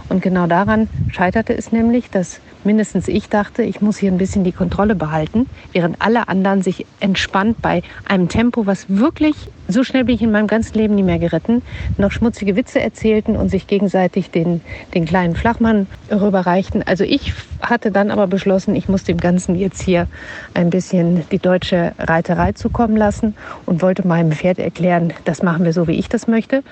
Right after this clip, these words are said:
Kaum hatte ich angefangen, ihn ein bisschen in, in seinem Go zu behindern, ist uns dieser Sprung ins Wasser über eine der vielen Hecken nicht so richtig geglückt. Er, es war, glaub ich, ein Er,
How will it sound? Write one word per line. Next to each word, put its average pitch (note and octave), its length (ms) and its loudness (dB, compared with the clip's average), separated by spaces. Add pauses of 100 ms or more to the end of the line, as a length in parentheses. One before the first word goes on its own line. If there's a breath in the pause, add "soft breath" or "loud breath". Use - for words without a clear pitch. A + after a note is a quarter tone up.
(120 loud breath)
Kaum B3 240 2
hatte A3+ 140 0
ich - 220 -4
angefangen, G3+ 540 2
ihn F#3 200 0
ein F#3 160 0
bisschen F#3+ 340 -2
in, F3 260 0
in F3+ 260 0
seinem F3 460 2 (100)
Go G3 340 2 (180)
zu - 160 -6
behindern, G#3+ 520 2 (440 loud breath)
ist - 140 0
uns G#3+ 160 -2
dieser F#3 240 2
Sprung A3 420 -2
ins F3 260 -2
Wasser G#3+ 280 0
über F3+ 320 -2
eine G3 200 2
der F3+ 140 2
vielen F#3+ 480 0
Hecken G3+ 520 -2
nicht G3+ 180 0
so G3+ 100 0
richtig G#3 400 -4
geglückt. F3 500 -2 (180)
Er, G#3+ 340 2 (160)
es - 180 -10
war, F3 100 0
glaub F3 160 0
ich, F3 140 -4
ein D#3+ 160 0
Er, G3 300 0